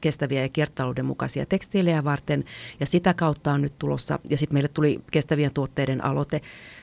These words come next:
komissiosta, samoin, eh, ehdotus ekosuunnitteludirektiivin muuttamiseksi, laajentamiseksi. Niin, niin tätä kautta on tulossa nyt tämmöisiä ekosuunnitteluvaatimuksia kaikille tuotteille, mutta erityisesti myös tekstiileille.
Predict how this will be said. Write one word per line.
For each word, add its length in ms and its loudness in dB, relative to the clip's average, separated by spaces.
komissiosta, 560 2
samoin, 380 4
eh, 240 2
ehdotus 440 2
ekosuunnitteludirektiivin 1300 -2
muuttamiseksi, 800 -2
laajentamiseksi. 920 0
Niin, 280 6
niin 180 4
tätä 240 4
kautta 340 2
on 80 2
tulossa 360 2
nyt 140 0
tämmöisiä 380 0
ekosuunnitteluvaatimuksia 1600 0
kaikille 340 4
tuotteille, 480 0
mutta 200 2
erityisesti 480 0
myös 240 0
tekstiileille. 760 -2